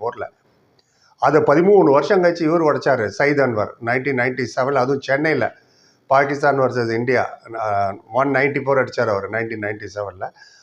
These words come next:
அப்புறம் அதை சச்சின் டெண்டுல்கர் முறியடிச்சாரு. ரெக்கார்ட்ஸ் are made to be broken தானே. சச்சின் டெண்டுல்கர் டூ ஹண்ட்ரட் against சவுத் ஆப்பிரிக்கா அடிச்சாரு, பிப்ரவரி டூ தௌசண்ட் டென்ல ஆச்சு, பதினஞ்சு வருஷம். அதுக்கப்புறம் தான் இப்ப டூ சிக்ஸ்டி ஃபோர் தான் ஹையஸ்ட். அது யாரை உடைக்க போறாங்க, அப்போ, அப்போ பார்ப்போம். Anyway, என்ன இன்டர்வியூ கொடுத்தாரு, அதை அப்படியே நான் டிரான்ஸ்லேட் பண்றேன்.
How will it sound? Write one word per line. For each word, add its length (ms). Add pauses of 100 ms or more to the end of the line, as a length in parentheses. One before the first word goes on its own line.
அப்புறம் 260
அதை 140
சச்சின் 360
டெண்டுல்கர் 460
முறியடிச்சாரு. 480
ரெக்கார்ட்ஸ் 280
are 240
made 280
to 60
be 180
broken 380
தானே. 200 (580)
சச்சின் 200
டெண்டுல்கர் 460
டூ 200
ஹண்ட்ரட் 280
against 160
சவுத் 280
ஆப்பிரிக்கா 320
அடிச்சாரு, 300
பிப்ரவரி 420
டூ 160
தௌசண்ட் 380
டென்ல 260
ஆச்சு, 280
பதினஞ்சு 240
வருஷம். 320 (520)
அதுக்கப்புறம் 500
தான் 100
இப்ப 120
டூ 140
சிக்ஸ்டி 360
ஃபோர் 160
தான் 160
ஹையஸ்ட். 240
அது 180
யாரை 380
உடைக்க 420
போறாங்க, 120
அப்போ, 260
அப்போ 220
பார்ப்போம். 320
Anyway, 220
என்ன 200
இன்டர்வியூ 240
கொடுத்தாரு, 480
அதை 260
அப்படியே 280
நான் 60
டிரான்ஸ்லேட் 500
பண்றேன். 320